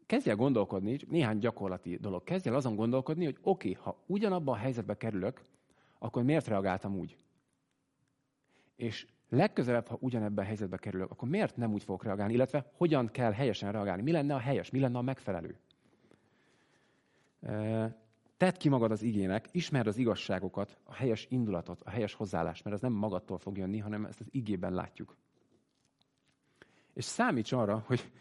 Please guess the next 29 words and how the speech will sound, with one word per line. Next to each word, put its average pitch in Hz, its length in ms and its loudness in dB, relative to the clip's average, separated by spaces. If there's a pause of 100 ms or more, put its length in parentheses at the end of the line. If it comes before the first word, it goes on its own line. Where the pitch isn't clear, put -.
(160)
hogy - 180 -6 (300)
el 220 120 4
fog 107 180 0
jönni 107 240 2
ez 87 100 -4
a 92 60 -6
helyzet. 90 380 -4 (100)
Újból 98 500 2 (160)
jönni 95 240 -2
fog. 95 160 -4
És 101 120 -6
ha 113 180 -4 (240)
ezeken 143 240 0
nem 185 140 0
kezdesz 117 300 -4
el 101 100 0
gondolkodni, 110 500 0
nem 151 140 0
kezdesz 120 280 -4
el 101 120 0
tudatosan 110 500 -2
tervezni, 107 460 -2 (240)
el 131 140 -8
fogsz 95 220 -10
bukni 101 260 -8
ugyanúgy. 95 380 -6 (1040)
Sok - 300 -8
éves 80 320 -8 (100)
tapasztalatról 92 800 -6